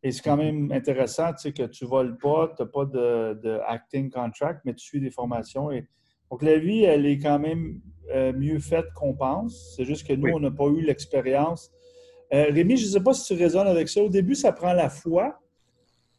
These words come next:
Speaker 1: parce qu'on n'a pas l'expérience, donc on, on anticipe. Que, mais quand on a l'expérience, ben là, ça devient la confiance. On, Rémi, il sait qu'il s'en va quelque part, il va se passer quelque chose. Et…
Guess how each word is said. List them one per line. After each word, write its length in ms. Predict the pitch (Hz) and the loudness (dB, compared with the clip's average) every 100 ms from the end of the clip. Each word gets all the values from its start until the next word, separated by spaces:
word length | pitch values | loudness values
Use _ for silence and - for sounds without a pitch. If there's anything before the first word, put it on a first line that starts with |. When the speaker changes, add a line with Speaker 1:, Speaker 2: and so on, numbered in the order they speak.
| _ | _
Speaker 1:
parce 160 | 151 - | -2 0
qu'on 140 | 170 | 0
n'a 100 | 165 | 0
pas 160 | 156 196 | 2 4
l'expérience, 800 | 180 - - 151 147 156 208 175 | 4 2 0 2 4 4 2 -2
donc 260 | 151 147 147 | -2 -2 0
on, 220 | 143 143 | 0 0
on 160 | 143 143 | 0 2
anticipe. 480 | 147 143 - 185 - | 2 0 -4 -4 -4
Que, 60 | 175 | -4
mais 120 | 147 | -4
quand 200 | 139 202 240 | 0 2 2
on 40 | |
a 100 | 202 | 2
l'expérience, 840 | 196 170 180 180 156 156 190 233 | 2 0 0 0 2 2 2 -2
ben 80 | - | -2
là, 60 | 160 | -2
ça 120 | 170 | 0
devient 240 | 147 139 151 | 0 0 0
la 120 | 127 | -2
confiance. 760 | 131 127 - 131 120 117 _ _ _ _ _ _ _ | -4 -10 -6 -8 -8 -16 _ _ _ _ _ _ _
On, 160 | 139 135 | -2 0
Rémi, 340 | 135 151 180 202 | 2 2 2 0
il 60 | |
sait 280 | 147 - 196 | -2 2 2
qu'il 80 | 196 | 2
s'en 200 | - 165 | 0 0
va 120 | 156 156 | 2 0
quelque 300 | 180 165 170 | 0 0 0
part, 460 | - 156 196 240 | 2 4 4 2
il 100 | 175 147 | 0 0
va 80 | |
se 80 | 143 | -2
passer 360 | 143 151 139 160 | 2 0 0 -6
quelque 260 | 147 139 | -6 -6
chose. 500 | 131 147 147 180 185 143 | -4 0 0 0 -4 -4
Et… 240 | 135 123 | -4 -6